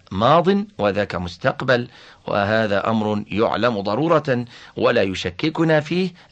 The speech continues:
إطلاق مع قرينة التهديد.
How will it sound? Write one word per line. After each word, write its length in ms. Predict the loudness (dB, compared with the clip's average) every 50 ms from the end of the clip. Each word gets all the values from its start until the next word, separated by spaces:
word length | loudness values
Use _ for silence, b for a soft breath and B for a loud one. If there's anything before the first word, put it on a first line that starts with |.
| _
إطلاق 720 | -2 -2 -2 -2 -2 0 0 -2 -2 -2 -2 -2 -2 -2 -4 b b b b -4
مع 240 | -2 0 2 2 0
قرينة 460 | -2 -2 -6 -6 -6 -4 -6 -6 -8 -10 -12
التهديد. 540 | -10 -8 -6 -6 -6 -8 -10 -12 -16 -20